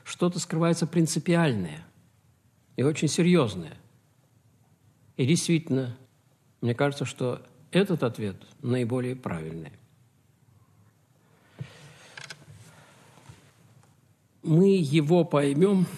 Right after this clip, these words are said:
этот ответ, если попытаемся сейчас подумать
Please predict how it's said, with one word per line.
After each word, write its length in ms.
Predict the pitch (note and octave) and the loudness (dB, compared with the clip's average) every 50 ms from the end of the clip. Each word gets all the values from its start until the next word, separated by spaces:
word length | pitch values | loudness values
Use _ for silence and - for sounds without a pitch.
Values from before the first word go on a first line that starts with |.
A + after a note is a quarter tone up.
| - - - - - - - | -16 -18 -20 -20 -14 -2 2
этот 320 | E3+ D3+ C#3+ D3 C3+ C3+ | 2 2 2 2 -2 0
ответ, 500 | B2+ C#3 C3+ - - A#3+ B3 A3 - - - - - | -2 -6 -6 -4 -4 -4 -4 -4 -6 -14 -20 -16 -6
если 260 | D3 D3 D3+ C#3+ - | -4 -2 -2 0 -2
попытаемся 760 | D3 - D3 C3+ C#3+ C3+ C3+ E3+ F3 E3+ D#3+ D3+ C#3 - D3+ C3 | 0 0 0 0 0 -2 0 2 2 2 2 2 0 -2 -6 -4
сейчас 600 | - C#3 C3 - - F3 F3 F3 F3 - - - - - _ - _ _ _ _ _ _ _ - - - - - _ _ _ _ _ _ _ _ - | -4 -4 -6 -4 -2 0 0 0 -2 -6 -12 -16 -20 -20 _ -20 _ _ _ _ _ _ _ -20 -20 -20 -20 -20 _ _ _ _ _ _ _ _ -6
подумать 640 | C#3+ C3+ A2+ A2 D#3+ G3 F3+ C#3+ A2 G2 - - | -4 -4 0 2 2 4 4 2 2 0 -6 -14